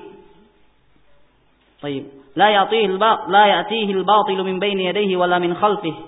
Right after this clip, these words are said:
Tanzilu min hakimin hamid. Mereka tidak kembali kepada Al-Quran yang tidak datang kepadanya di hadapannya ataupun di belakangnya,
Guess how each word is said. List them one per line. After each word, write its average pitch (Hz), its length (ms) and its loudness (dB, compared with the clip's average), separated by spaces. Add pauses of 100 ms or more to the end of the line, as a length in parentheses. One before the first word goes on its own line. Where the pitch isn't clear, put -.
(800)
Tanzilu 190 560 0
min 185 160 -4
hakimin 196 420 -2
hamid. 190 400 -4 (1160)
Mereka 175 240 -4
tidak 170 160 -6
kembali 185 240 0
kepada 175 320 -2
Al-Quran 190 640 2 (640)
yang 175 160 0
tidak 196 160 0
datang 214 240 2
kepadanya 185 480 0 (400)
di 170 160 -4
hadapannya 180 480 0
ataupun 170 160 -8
di 170 80 -2
belakangnya, 175 720 -4